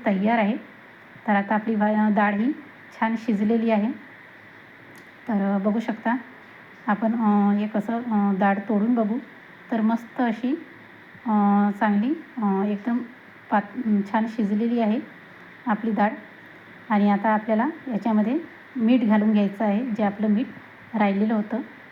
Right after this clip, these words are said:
तर, अ, तुमच्या चवीनुसार मीठ घालून घ्या आणि चांगली मिक्स करून घ्यायची आपल्याला भाजी. अ, शेवटी मीठ घातलं तरी काही चवीमध्ये फरक पडत नाही. तर, अ, चांगलं मिक्स करून घ्यायची आहे, अ, भाजी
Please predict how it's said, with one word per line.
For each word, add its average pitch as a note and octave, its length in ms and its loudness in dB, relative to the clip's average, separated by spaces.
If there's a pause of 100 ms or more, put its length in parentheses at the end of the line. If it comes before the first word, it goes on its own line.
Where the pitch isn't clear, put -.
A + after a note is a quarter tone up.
(220)
तर, G#3 120 2
अ, G3+ 440 2
तुमच्या G#3+ 220 -2
चवीनुसार A3+ 540 0
मीठ G#3+ 220 2
घालून G#3+ 280 2
घ्या G#3+ 160 2 (880)
आणि G#3+ 240 2
चांगली A3+ 540 -2 (260)
मिक्स G#3+ 280 0
करून A#3 280 0
घ्यायची G3+ 300 0
आपल्याला G3+ 340 0
भाजी. F#3+ 260 0 (840)
अ, G3 280 2
शेवटी A3+ 300 0
मीठ C4+ 180 6
घातलं A#3+ 320 0
तरी B3 100 0
काही B3 180 0
चवीमध्ये A3+ 420 0
फरक G#3+ 300 0
पडत G#3 300 -2
नाही. A3+ 260 0 (1080)
तर, G#3 120 0
अ, G3+ 240 2
चांगलं G#3 300 2
मिक्स A#3 240 0
करून B3+ 260 2
घ्यायची A#3 340 0
आहे, G#3+ 100 -2
अ, G#3+ 480 2
भाजी G3+ 260 0